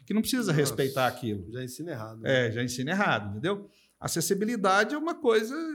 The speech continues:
Speaker 1: que é de, de chorar aqui no Brasil, né?
Speaker 2: Cara, é, as calçadas tudo sem padrão, é
Speaker 1: N-,
Speaker 2: foda,
Speaker 1: não
Speaker 2: né,
Speaker 1: tem
Speaker 2: cara?
Speaker 1: nada. E assim, já aconteceu comigo, né? Minha esposa sempre liga antes pra saber,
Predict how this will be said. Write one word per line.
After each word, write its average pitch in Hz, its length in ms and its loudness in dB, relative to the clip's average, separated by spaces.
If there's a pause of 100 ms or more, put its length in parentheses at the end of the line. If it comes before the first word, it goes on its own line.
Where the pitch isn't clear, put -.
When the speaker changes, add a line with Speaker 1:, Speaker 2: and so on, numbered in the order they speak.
(440)
Speaker 1:
que 170 80 -2
é - 20 2
de, 156 140 -2
de 147 400 -6
chorar 170 440 4
aqui 127 200 -2
no 120 100 0
Brasil, 110 480 0
né? 135 160 0
Speaker 2:
Cara, 151 220 4
é, 135 40 0
as 117 140 -4
calçadas 143 520 -4
tudo 160 200 -10
sem 160 160 -6
padrão, 139 580 -4
é 135 40 -4
Speaker 1:
N-, 151 120 -4
Speaker 2:
foda, 135 320 -6
Speaker 1:
não 170 120 -2
Speaker 2:
né, 175 120 0
Speaker 1:
tem 175 140 0
Speaker 2:
cara? 262 160 -2
Speaker 1:
nada. 117 160 -2
E 127 120 0
assim, 127 380 -4 (220)
já 123 100 -2
aconteceu 190 400 2
comigo, 170 440 4
né? 151 100 2
Minha 147 140 2
esposa 185 340 -4
sempre - 240 -4
liga 151 460 2
antes 151 420 0
pra 131 100 -6
saber, 139 600 -2